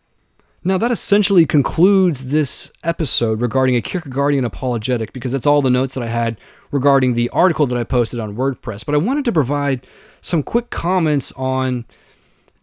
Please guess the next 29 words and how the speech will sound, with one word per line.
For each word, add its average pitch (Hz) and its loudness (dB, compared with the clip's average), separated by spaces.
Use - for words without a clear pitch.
being 196 2
a 180 4
sort 160 4
of 131 -2
Kierkegaardian 131 -2
apologist 120 -2
and 127 -2
dealing 156 2
with 131 2
atheism. 117 -4
Because 156 2
one 254 -2
thing 294 0
that's 214 -2
always 180 0
been 139 -2
strange 156 -2
for 139 -4
me 135 0
within 117 -2
Kierkegaard's 123 -6
authorship 110 -8
is 156 -2
that, 170 2
you 180 4
know, 185 6
he 175 6
says 220 0
that 143 0